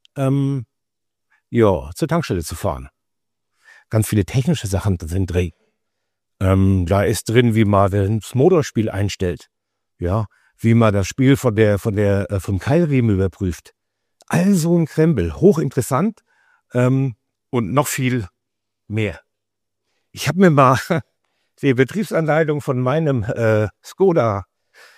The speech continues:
ja, Seiten ohne Seiten. Und ich find nicht, dass ich, was ich finden will.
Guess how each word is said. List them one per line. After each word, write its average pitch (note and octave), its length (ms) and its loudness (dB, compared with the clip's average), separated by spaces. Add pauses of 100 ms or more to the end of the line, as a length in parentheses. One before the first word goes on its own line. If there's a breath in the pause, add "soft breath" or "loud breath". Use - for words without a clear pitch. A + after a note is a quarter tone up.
ja, G#2+ 420 0 (600)
Seiten F3+ 540 2
ohne F#3 300 0
Seiten. D3 440 -4 (720 soft breath)
Und G#2+ 160 -4
ich - 120 -6
find - 240 -4
nicht, C#3 120 -4
dass C#3 140 -2
ich, A2 200 -8
was A2+ 140 -4
ich A#2 80 -4
finden C3 340 -6
will. E2 140 -8